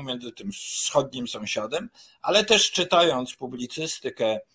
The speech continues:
i takie różne wypowiedzi półoficjalne, ukraińskie, właściwie,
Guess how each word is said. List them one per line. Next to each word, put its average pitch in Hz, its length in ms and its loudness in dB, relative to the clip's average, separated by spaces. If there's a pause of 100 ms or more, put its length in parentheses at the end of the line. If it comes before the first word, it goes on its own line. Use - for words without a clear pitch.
(360)
i 185 220 0
takie 113 340 2
różne 123 300 -2
wypowiedzi 117 600 0
półoficjalne, 127 1300 0
ukraińskie, 143 680 -2
właściwie, 202 520 0